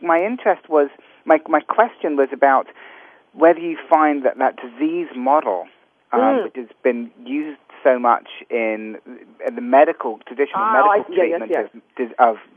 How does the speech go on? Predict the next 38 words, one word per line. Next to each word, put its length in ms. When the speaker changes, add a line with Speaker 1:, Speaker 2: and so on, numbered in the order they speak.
Speaker 1:
of, 140
of 40
many 480
chronic 380
diseases, 540
has 120
be-, 80
Speaker 2:
Yeah. 220
Speaker 1:
is 160
useful 540
or 220
can 280
serve 220
as 100
an 100
obstacle 680
to, 160
to 160
some 160
people. 300
Speaker 2:
Well, 360
I, 200
I 100
think, 300
you 60
know, 180
it, 80
that's 220
an 100
interesting 440
double-edged 480
sword. 380
I 140
think, 420
um, 380
for 140
a 40
long 460